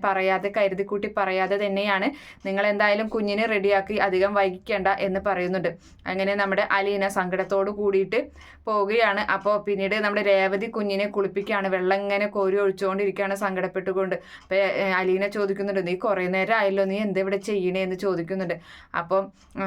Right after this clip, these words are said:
"നമ്മൾ എവിടേക്കാ പോകുന്നത്?" എന്നൊക്കെ ആ കുഞ്ഞു വായിൽ ഇങ്ങനെ ചോദിക്കുകയാണ്. അപ്പം ആ സമയത്ത്, "നമ്മളെ, നമ്മൾ പോകുന്നത് നിലാവും അതുപോലെ, ഏ, മാലാഖമാരെയും ഒക്കെ കാണാനുള്ളൊരു സ്ഥലത്തേക്കാണ്." "ആയ്,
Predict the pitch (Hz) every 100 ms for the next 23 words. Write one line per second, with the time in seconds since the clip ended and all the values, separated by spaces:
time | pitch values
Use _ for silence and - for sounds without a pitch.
0 | 185 185 190 202 262 254 233 233 262 262
1 | 254 220 220 226 233 220 202 214 214 233
2 | 208 208 226 202 196 202 196 208 196 180
3 | 196 196 185 185 190 - 190 185 214 269
4 | - - - 185 180 196 226 - 175 170
5 | 180 208 202 196 202 226 202 180 170 170
6 | 180 208 170 - - 170 175 170 185 202
7 | - - - - 175 175 175 180 180 175
8 | 180 190 190 190 214 196 180 - 277 277
9 | 247 202 208 214 220 226 196 175 190 185
10 | 180 170 165 190